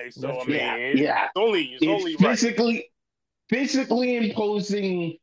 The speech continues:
Speaker 3: yes, but what I learned about it is that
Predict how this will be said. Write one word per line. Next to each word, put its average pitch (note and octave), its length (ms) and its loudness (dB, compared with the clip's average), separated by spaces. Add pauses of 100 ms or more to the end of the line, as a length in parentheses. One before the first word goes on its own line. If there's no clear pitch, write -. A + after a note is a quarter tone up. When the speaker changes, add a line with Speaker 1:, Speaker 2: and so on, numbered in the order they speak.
(220)
Speaker 3:
yes, C#3 640 -4
but D3+ 180 0
what D3 120 2
I D#3 140 0
learned D3+ 320 0
about C#3 300 -2
it C3+ 80 0
is B2 160 -6
that B2+ 320 -2